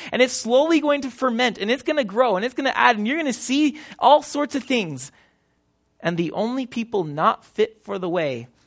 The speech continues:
are the ones not willing to stretch. They're the ones that continue to try to manipulate and to hold people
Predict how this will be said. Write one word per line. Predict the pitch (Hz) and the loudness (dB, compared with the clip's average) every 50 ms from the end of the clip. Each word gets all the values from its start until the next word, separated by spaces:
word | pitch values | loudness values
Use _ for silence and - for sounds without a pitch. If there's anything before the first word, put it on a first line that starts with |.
| _ _ | _ _
are | - 147 | -8 -6
the | 143 143 | -6 -4
ones | 143 156 165 170 151 139 | -4 -4 -6 -6 -8 -10
not | 147 156 160 180 - | -6 -4 -4 -4 -4
willing | - 165 156 160 160 160 156 | -6 -8 -8 -8 -8 -10 -12
to | - - 156 151 | -12 -10 -12 -10
stretch. | - - - - - - - _ - - - - - _ _ _ _ _ _ _ _ - _ _ | -10 -12 -16 -14 -14 -16 -16 _ -20 -20 -20 -20 -20 _ _ _ _ _ _ _ _ -20 _ _
They're | - 170 | -6 -2
the | 170 185 | 0 0
ones | 185 196 226 262 285 294 247 | 2 4 4 4 4 2 2
that | 269 247 - | 0 0 0
continue | - - 196 175 - - - - 254 269 294 294 302 294 | 0 -8 -8 -8 -8 -8 -6 -4 -4 -2 -2 -4 -4 -6
to | - - | -6 -8
try | 170 - - 226 226 240 254 | -8 -4 2 4 4 4 4
to | 240 226 | 4 2
manipulate | 196 180 175 175 202 247 247 - 262 262 262 262 269 254 | 0 -2 -4 -4 -4 -4 -4 -6 -4 0 2 2 2 2
and | 226 208 180 | -2 -4 -6
to | |
hold | 170 - - 220 247 269 277 - | -6 -4 -2 -2 -2 -2 -2 -4
people | - - 262 262 - - 320 320 302 - | -4 -4 -4 -4 -4 -4 -4 -4 -4 -6